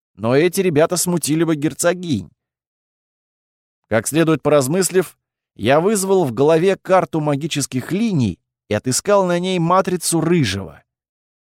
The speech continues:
Лис должен быть на участке. Он никогда не уходил с фермы Казимира,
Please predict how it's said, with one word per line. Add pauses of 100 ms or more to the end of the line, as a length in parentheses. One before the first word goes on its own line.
(240)
Лис
должен
быть
на
участке. (500)
Он
никогда
не
уходил
с
фермы
Казимира,